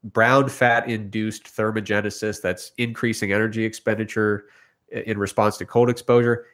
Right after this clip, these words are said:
it is so minimal. Uh, it, it's not going to have a huge impact on your physique, and it is not a fun way <laughs> to go about burning a few extra calories. Like,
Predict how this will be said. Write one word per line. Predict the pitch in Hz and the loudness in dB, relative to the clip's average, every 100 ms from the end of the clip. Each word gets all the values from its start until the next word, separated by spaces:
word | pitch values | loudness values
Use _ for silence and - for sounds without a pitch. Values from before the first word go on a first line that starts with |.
| _ - | _ 2
it | 165 | 4
is | 151 - | 4 4
so | 131 123 | 4 4
minimal. | 107 110 113 107 107 _ | 4 2 2 0 -2 _
Uh, | 98 98 92 | 2 2 2
it, | 120 - | -2 -2
it's | 131 110 | -2 -2
not | 107 117 120 | 2 4 4
going | 117 110 | 0 0
to | 101 | 0
have | 107 101 | 0 0
a | |
huge | 101 110 110 | -2 -4 -4
impact | 101 110 104 98 | -4 -2 -2 -2
on | 98 | -4
your | 92 92 | -6 -8
physique, | 98 104 147 139 - - _ - | -8 2 2 2 -2 -20 _ -4
and | 156 | 0
it | 190 | 0
is | 117 | 0
not | 110 120 107 | 2 2 2
a | |
fun | - - 110 113 107 | -2 -2 0 0 2
way | 107 104 107 98 - - - | 2 2 0 -2 -2 -4 -4
<laughs> | - - - | -20 -20 -4
to | - | 0
go | 135 127 127 | 4 6 6
about | 117 110 107 | 6 4 2
burning | 113 110 113 107 | 2 2 2 -2
a | |
few | - 113 | -4 0
extra | 104 - 113 | 0 -2 -6
calories. | - 98 101 117 127 | -2 0 2 2 0
Like, | 107 98 98 | 0 0 -2